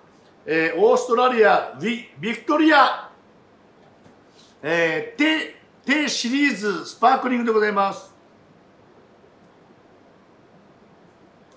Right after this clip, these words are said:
シャルドネ、ピノノワー、ピノムニエでございます。あ、非常に、いちごの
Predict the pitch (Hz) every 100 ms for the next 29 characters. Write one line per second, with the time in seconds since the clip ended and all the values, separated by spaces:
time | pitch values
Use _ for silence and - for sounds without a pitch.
0 | _ _ _ _ _ _ _ _ _ _
1 | _ _ - - - 185 226 226 226 208
2 | 202 - 190 208 208 214 208 170 - -
3 | - - _ _ _ _ _ - 196 214
4 | 202 - 131 170 247 269 214 - 101 98
5 | 101 - 107 127 - - _ _ _ 123
6 | 156 156 156 - - - _ _ _ _
7 | _ _ - - _ _ _ _ _ -
8 | _ _ _ _ _ _ - - - _
9 | _ _ _ _ _ _ _ _ _ -
10 | - 226 214 202 196 -